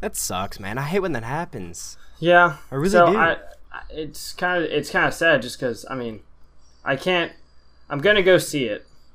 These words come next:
Speaker 2: when it comes out. I think it's this, this weekend.
Speaker 1: Uh, June tenth.
Speaker 2: Next weekend.
Speaker 1: Yeah, next weekend.
Speaker 2: Yeah.
Speaker 1: Damn,
Speaker 2: So
Speaker 1: it had a hundred si-, uh, sixty million dollar, um,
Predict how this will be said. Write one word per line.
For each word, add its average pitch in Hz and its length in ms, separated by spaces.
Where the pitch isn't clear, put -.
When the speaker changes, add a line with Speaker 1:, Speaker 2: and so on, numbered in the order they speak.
Speaker 2:
when 135 140
it 123 80
comes 123 240
out. 104 260
I 127 80
think 151 160
it's - 340
this, - 540
this 123 260
weekend. 98 360
Speaker 1:
Uh, 110 120
June 175 380
tenth. - 720
Speaker 2:
Next 147 280
weekend. 104 340
Speaker 1:
Yeah, 113 80
next 113 280
weekend. - 240
Speaker 2:
Yeah. 127 200
Speaker 1:
Damn, 151 240
Speaker 2:
So 143 60
Speaker 1:
it 143 60
had 147 80
a 113 60
hundred 185 420
si-, - 420
uh, 120 160
sixty - 460
million 131 360
dollar, 113 560
um, 90 400